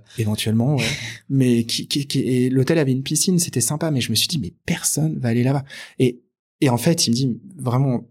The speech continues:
Speaker 1: fais-moi confiance, on teste quelque chose. » Et je me suis dit, « Bon, bah, je peux, enfin, cette personne a besoin qu'on l'aide, et puis moi, il y a plein de gens qui nous ont aidés, donc évidemment, on va tester. » Et en fait, c'est devenu un de nos best-sellers.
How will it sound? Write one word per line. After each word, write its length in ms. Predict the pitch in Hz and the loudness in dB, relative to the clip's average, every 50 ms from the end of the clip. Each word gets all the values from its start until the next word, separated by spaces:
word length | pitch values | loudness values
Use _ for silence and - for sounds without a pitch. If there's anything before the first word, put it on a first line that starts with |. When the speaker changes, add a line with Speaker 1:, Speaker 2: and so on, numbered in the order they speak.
| _ _ - | _ _ -14
Speaker 1:
fais-moi 240 | - - 135 131 123 | -2 0 2 2 2
confiance, 400 | - 131 113 - 147 139 - - | 2 0 0 2 0 0 0 -2
on 40 | 110 | 0
teste 220 | - 135 127 - | 2 2 2 2
quelque 260 | - 123 120 - 123 | 2 0 0 0 0
chose. » 300 | 117 - 170 156 120 - - - | 0 2 2 0 0 -2 -6 -8
Et 60 | - | -6
je 100 | 117 - | -6 -4
me 40 | 113 | -4
suis 160 | 107 - - | -4 -4 -6
dit, « 0 | - | -6
Bon, 120 | 143 143 143 | -8 -8 -8
bah, 220 | 127 101 98 - - 139 156 175 165 - _ _ _ - - - - - _ _ _ _ _ _ _ _ _ _ _ _ _ - 147 135 - 117 | -8 -8 -8 -10 -12 -16 -18 -18 -20 -20 _ _ _ -14 -14 -14 -14 -16 _ _ _ _ _ _ _ _ _ _ _ _ _ -10 -8 -8 -6 -4
je 120 | 147 - - | -2 -2 -2
peux, 120 | - 135 123 - | -2 -4 -4 -4
enfin, 320 | - 123 131 127 120 120 117 | -2 -2 0 0 0 -2 -2
cette 180 | 113 - 117 | -2 -2 -2
personne 300 | - 123 - - 143 135 | -2 -2 0 0 2 2
a 80 | 123 117 | 2 0
besoin 200 | 120 120 120 113 | 0 -2 -4 -4
qu'on 260 | 113 - 113 113 110 | -4 -6 -8 -6 -6
l'aide, 280 | 110 120 147 151 147 131 | -2 0 2 2 2 2
et 60 | 123 | 0
puis 140 | 120 - 123 | 0 -2 0
moi, 140 | 123 127 127 | 0 0 0
il 20 | |
y 40 | 113 | 0
a 20 | |
plein 100 | - 135 | 2 2
de 60 | 135 135 | 2 2
gens 60 | 143 | 2
qui 120 | 139 - 139 | 2 4 4
nous 140 | 135 123 | 4 4
ont 80 | 127 131 | 4 4
aidés, 140 | 143 156 147 | 4 4 4
donc 220 | 135 123 117 - - | 4 2 0 -2 -2
évidemment, 360 | 147 - 123 127 120 139 156 | -2 0 2 4 4 4 4
on 40 | 139 | 4
va 120 | 123 113 | 2 2
tester. » 360 | - - 110 - - 156 151 - _ _ _ - | 2 0 0 0 0 -2 -2 -4 _ _ _ -8
Et 40 | 104 | -8
en 40 | 90 | -4
fait, 140 | - 131 | -2 -2
c'est 120 | 131 - 107 | -2 -2 -4
devenu 220 | 107 110 107 107 | -4 -4 -2 0
un 80 | 107 104 | 0 0
de 40 | 107 | -2
nos 80 | 107 | 0
best-sellers. 520 | 104 113 107 - - - 120 127 135 135 | 0 2 2 2 2 2 4 4 2 2